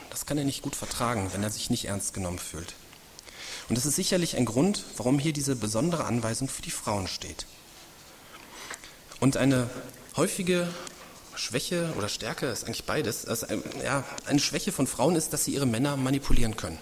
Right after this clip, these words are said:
Sie kriegen oft ihre Männer dazu, das zu tun, was sie wollen, ohne dass die Männer das richtig merken.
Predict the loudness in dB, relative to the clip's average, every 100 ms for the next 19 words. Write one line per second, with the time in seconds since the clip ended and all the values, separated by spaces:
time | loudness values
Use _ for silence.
0 | -16 -20 -18 -18 -18 -14 -10 -10 -12 -10
1 | -4 -2 4 4 4 2 2 4 6 6
2 | 4 2 0 2 2 0 2 2 2 2
3 | 0 2 4 4 2 2 2 4 2 0
4 | -2 -4 -4 -2 -2 -4